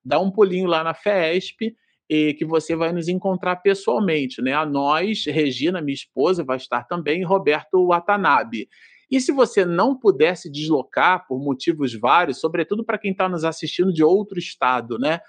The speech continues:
Nós publicaremos, a fiesp publicará no nosso canal esse encontro a partir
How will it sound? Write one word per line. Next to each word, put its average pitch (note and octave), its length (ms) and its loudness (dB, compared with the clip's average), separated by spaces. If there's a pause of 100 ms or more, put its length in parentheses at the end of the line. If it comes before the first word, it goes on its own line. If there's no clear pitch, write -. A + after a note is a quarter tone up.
(220)
Nós G#3 380 2
publicaremos, G#3+ 880 0
a D#3 100 2
fiesp F3 680 0 (100)
publicará E3 640 2
no G#3 180 -2
nosso A3+ 540 0
canal F3 600 -2
esse A#3 300 2
encontro G#3 640 0 (220)
a F3 100 -2
partir F#3 680 -2